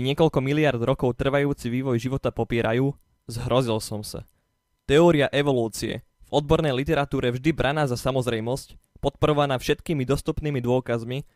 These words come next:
a navyše dávajúca absolútny zmysel, je aj v dnešnej dobe prekvitania paleontológie a evolučnej biológie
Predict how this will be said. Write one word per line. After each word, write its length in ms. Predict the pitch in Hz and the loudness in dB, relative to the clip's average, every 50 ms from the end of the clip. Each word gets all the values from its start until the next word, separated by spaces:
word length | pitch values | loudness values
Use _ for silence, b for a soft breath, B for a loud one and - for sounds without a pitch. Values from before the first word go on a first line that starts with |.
| _ _ _ _ | _ _ _ _
a 160 | - 123 127 131 | -4 -2 0 2
navyše 320 | 139 156 165 156 - 151 | 2 2 2 0 0 -2
dávajúca 640 | 123 120 131 139 139 151 143 143 139 139 - - - - | -2 0 0 0 2 2 0 0 0 -2 -4 -6 -6 -2
absolútny 640 | - 127 - - - 185 165 160 156 - 156 135 127 | -2 -2 -2 0 2 2 2 2 2 0 -2 -4 -4
zmysel, 560 | 117 117 123 127 123 - 123 117 127 143 139 _ _ _ _ _ _ _ _ | -4 -4 -4 -6 -4 -4 -4 -4 -4 -4 -6 _ _ _ _ _ _ _ _
je 160 | - 135 135 78 | -2 -2 0 2
aj 160 | - 131 131 | 2 2 2
v 120 | 123 123 123 | 0 -2 -2
dnešnej 320 | 131 143 175 - - 147 | 0 0 0 0 0 0
dobe 240 | 123 127 143 143 139 | 0 0 2 2 2
prekvitania 640 | 117 - 127 139 139 - 151 147 - 147 143 131 110 | 0 0 0 -2 -2 -2 -4 -2 -2 -2 -2 -2 -4
paleontológie 1120 | 107 - 123 127 139 147 147 151 147 147 139 139 139 143 135 135 135 135 135 147 156 - _ - | -4 -2 -2 0 0 2 0 0 0 0 2 2 2 2 0 -2 -4 -4 -4 -4 -6 -10 _ -8
a 160 | - 85 101 | -6 -4 -2
evolučnej 400 | 127 135 147 151 151 - - 123 | -2 -2 -2 -4 -4 -4 -4 -6
biológie 800 | 117 117 117 123 123 123 123 123 123 123 123 123 127 131 147 _ | -4 -2 0 0 0 2 0 0 -2 -2 -4 -6 -6 -6 -8 _